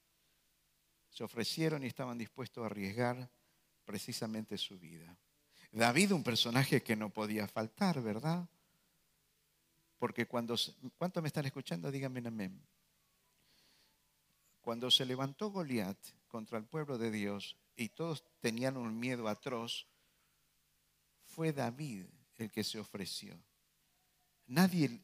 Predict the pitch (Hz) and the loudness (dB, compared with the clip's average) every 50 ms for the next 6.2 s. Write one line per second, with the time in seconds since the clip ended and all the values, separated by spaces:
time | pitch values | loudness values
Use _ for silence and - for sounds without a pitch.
0 | - 120 127 160 190 170 156 165 165 147 131 123 113 107 123 175 185 156 - - | -12 -6 -2 -2 -2 -2 -2 -2 -2 -2 0 0 0 0 0 0 0 0 -2 -4
1 | 127 110 113 101 - - - 117 - - 110 107 117 135 147 151 135 123 110 107 | -6 -6 -6 -6 -6 -8 -8 -12 -10 -8 -8 -4 -2 -2 -2 -2 0 -2 -2 0
2 | 117 117 117 110 101 104 101 101 104 110 123 127 - _ _ _ _ _ _ _ | 0 0 0 0 -2 -2 -6 -6 -8 -10 -14 -16 -20 _ _ _ _ _ _ _
3 | _ _ _ - 120 113 127 123 120 - 151 156 151 131 - - 127 120 120 120 | _ _ _ -2 -2 0 -2 -4 0 2 2 4 4 2 0 0 0 0 0 0
4 | 135 139 135 127 120 117 127 139 151 139 120 113 113 113 - _ _ _ _ _ | 2 2 2 2 0 0 0 0 0 0 0 -2 -4 -10 -16 _ _ _ _ _
5 | _ _ _ _ _ - 127 135 - - 202 196 214 202 - - 151 139 139 131 | _ _ _ _ _ -2 -2 -2 0 0 0 2 2 -2 -2 -2 0 0 0 2
6 | 131 139 123 | 0 -2 -6